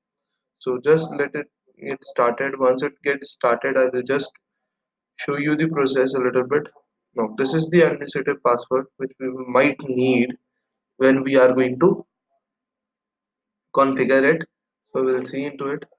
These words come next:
Just let it start. It will be setting up the port. Once the ports are set up, we will be going to browser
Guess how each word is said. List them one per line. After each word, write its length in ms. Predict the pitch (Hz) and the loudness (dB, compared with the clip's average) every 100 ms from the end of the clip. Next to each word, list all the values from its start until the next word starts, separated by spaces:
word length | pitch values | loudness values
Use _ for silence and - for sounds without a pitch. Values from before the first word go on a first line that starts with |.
| 135 | -8
Just 280 | 139 139 - _ | -8 -10 -18 _
let 240 | - 127 135 | 2 4 4
it 180 | 143 - | 2 0
start. 460 | - 113 107 127 - _ _ _ _ _ _ _ _ _ 185 370 381 381 - - - - | -2 2 2 0 -6 _ _ _ _ _ _ _ _ _ -18 -14 -12 -12 -14 -14 -18 -20
It 100 | - | -12
will 180 | 139 139 | -10 -2
be 120 | 147 | 0
setting 360 | 135 131 143 | 2 2 2
up 100 | 143 - | 0 2
the 100 | 151 | -2
port. 380 | - 123 131 131 | 4 6 6 4
Once 300 | 131 131 151 - | 2 2 2 -2
the 60 | 151 | -2
ports 380 | 147 135 131 | 2 2 2
are 140 | 147 143 | 2 2
set 240 | - 120 | 0 -2
up, 160 | 127 131 _ _ _ _ _ | -4 -6 _ _ _ _ _
we 120 | 135 | -4
will 200 | 127 131 127 | 0 0 -2
be 360 | 135 135 131 - _ _ _ - - - | -4 -4 -6 -8 _ _ _ -20 -18 -2
going 340 | 127 127 131 131 | 0 0 -4 -10
to 420 | 139 135 135 131 - _ _ _ _ _ _ _ _ _ _ _ _ 185 185 185 _ _ _ _ _ _ _ _ _ _ _ _ _ _ 480 381 381 392 _ _ _ _ _ _ _ - - | -8 -6 -6 -8 -18 _ _ _ _ _ _ _ _ _ _ _ _ -20 -20 -20 _ _ _ _ _ _ _ _ _ _ _ _ _ _ _ _ _ _ _ _ _ _ _ _ _ -8 0
browser 500 | 127 123 117 120 120 | 4 4 4 2 2